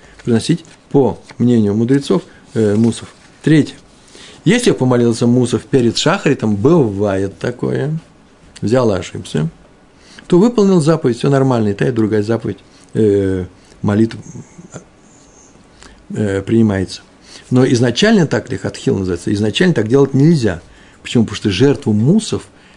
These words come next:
не приносили в храме до утренней жертвы, которая называлась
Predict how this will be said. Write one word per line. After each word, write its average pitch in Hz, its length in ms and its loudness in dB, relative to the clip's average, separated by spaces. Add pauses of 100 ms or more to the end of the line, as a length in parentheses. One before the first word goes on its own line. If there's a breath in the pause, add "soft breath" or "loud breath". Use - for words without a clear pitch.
(120 soft breath)
не 135 220 4
приносили 117 460 0
в 110 80 -2
храме 160 340 0
до 107 260 0 (220 loud breath)
утренней 131 600 0
жертвы, 104 460 0
которая 107 280 -2
называлась 98 360 -2